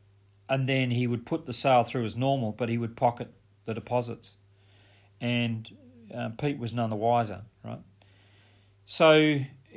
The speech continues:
at this point, I said, "Look, uh, Brian, I can't, I can't coach you, uh, because, um,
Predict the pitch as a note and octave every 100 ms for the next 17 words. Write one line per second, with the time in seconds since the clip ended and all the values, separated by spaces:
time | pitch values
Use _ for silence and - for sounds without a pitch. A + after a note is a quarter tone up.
0 | - - - - - D#3+ D#3 A3 - F3
1 | C#3+ C3 D3 C#3 - C#3 C3+ A#2 - _
2 | _ _ _ _ _ _ _ _ _ _
3 | _ - D3+ D3 D3 - - C3+ C#3 C3
4 | A#2 D3 C#3+ C3+ D3 C#3+ C#3+ B2 A2 -
5 | _ - C3 C3+ B2 - B2 A#2+ - A2
6 | D3 - _ _ _ _ _ - A2+ A#2
7 | A#2 A2+ A2 A2+ B2 C3+ A#2+ G2+ - -
8 | - A#2+ A2+ A2+ A2 A2